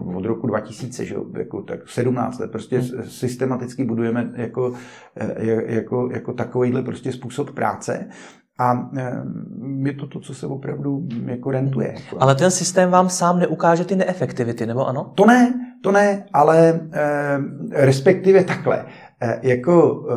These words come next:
Speaker 1: v některých, eh, třeba reportech nebo v některých prostě, ehm, jako, eh, jako výstupech, který z toho systému pravidelně,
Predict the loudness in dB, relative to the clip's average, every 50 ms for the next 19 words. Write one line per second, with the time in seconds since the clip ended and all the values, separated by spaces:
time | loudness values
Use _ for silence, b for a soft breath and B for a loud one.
0 | 2 2 2 0 -4 -6 -4 0 2 4 4 4 2 2 0 0 2 4 4 4
1 | 4 2 0 -2 -4 -4 0 0 0 0 0 -2 -6 -8 -10 -14 -14 -14 -14 -12
2 | -6 -4 -2 -2 0 0 0 -2 0 4 6 6 8 6 6 6 6 8 8 8
3 | 6 4 0 -2 0 0 2 4 2 2 2 -2 -4 -6 -4 0 4 6 6 6
4 | 4 2 -6 -6 -6 -6 -6 -4 2 4 4 4 4 2 B B B B B B
5 | B B -4 0 0 0 0 -2 -6 -8 -8 -10 -10 -10 -8 -4 -2 -2 -2 -2
6 | 2 4 6 6 6 4 B B B B B B -6 -4 -4 -2 -2 -2 2 2
7 | 2 2 2 0 0 4 6 6 6 8 6 4 4 4 4 4 4 4 4 -2
8 | -2 -2 -2 -2 -2 -6 -2 0 2 2 2 2 2 2 4 4 4 6 6 6
9 | 4 4 2 0 -2